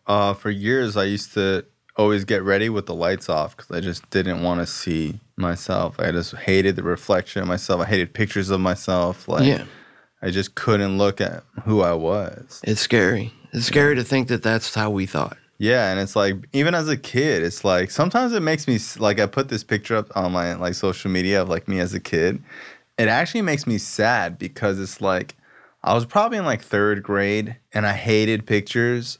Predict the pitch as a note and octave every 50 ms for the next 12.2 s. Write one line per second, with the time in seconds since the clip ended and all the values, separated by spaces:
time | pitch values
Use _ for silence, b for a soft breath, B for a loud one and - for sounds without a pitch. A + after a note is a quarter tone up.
0 | _ - C3+ C3 D3 D3+ C#3 A#2 A2+ A#2+ A2+ A2 G2+ F2+ G#2+ G#2 F#2+ G2 G2+ G2+
1 | G2 G2 F#2+ - G2 E2+ - G2+ G2+ G2+ G2+ G2 G2 F#2+ F#2+ F#2+ F2+ F2+ F#2 F2+
2 | F2+ F2 F2+ - - G2+ - G#2 G2 - A2+ G#2 - A#2 A2+ G#2+ - - G#2 G2+
3 | G2 F#2+ F#2 F2+ F2+ G2 G#2+ A2 A2 - B B B B B B B B B2 B2+
4 | C3 D#3 E3+ F3+ D3+ C#3+ D3+ D#3+ D3 - D#3+ D3 C#3 B2+ A#2+ A#2+ G#2+ - - G2+
5 | G2 G#2+ G#2 - B2+ B2+ B2+ C3+ C#3 C#3+ C#3+ D3 C#3+ B2 A2 G#2 F#2 F#2 F2+ F2
6 | - - - _ _ - G#2+ G2+ G2+ G#2+ G#2 G#2 G2+ G2 F#2 F2+ - - - G2+
7 | F#2+ G2+ A2 A#2 F#2+ - - A2 G2+ F#2 - - E2+ E2 - G#2+ G#2 A2 G#2+ -
8 | - F#2 F#2+ - - - - - - - - - A2 A2+ - G#2+ G#2 G#2+ G#2+ B
9 | E3 B B B - - D3+ C#3 C3+ C3 C#3+ - F3 E3+ D3+ - - C#3 B2 -
10 | C3 A#2+ - - E3+ C#3+ C3+ B2 - D3 C#3 B2+ A2 G2+ F2+ F2 G#2 B2 C3 C3
11 | A#2+ B2 B2 B2 A#2+ A#2 A2 G#2+ - A#2+ G#2 - G#2 G2+ G#2 G#2 G#2 G#2 G#2+ A2
12 | A#2+ A#2 - -